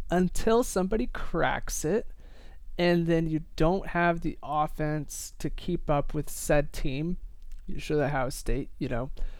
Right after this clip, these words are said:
Uh, that's why I, I'm not a big believer in Iowa. I'm more of a believer in Georgia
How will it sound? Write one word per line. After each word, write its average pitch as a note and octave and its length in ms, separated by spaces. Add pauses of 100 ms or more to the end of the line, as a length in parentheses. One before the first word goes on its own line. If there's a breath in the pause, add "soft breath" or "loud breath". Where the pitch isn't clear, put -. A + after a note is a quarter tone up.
(380 loud breath)
Uh, E3 160
that's G3+ 280
why A#3+ 200
I, A3 120 (200)
I'm F#3+ 200
not A#3 200
a - 180
big F#3 280
believer E3+ 680 (140)
in D#3+ 140
Iowa. C#3 720 (180)
I'm D3 260
more G3+ 220
of A3 100
a G3+ 60
believer E3 440
in B2+ 200
Georgia D3+ 640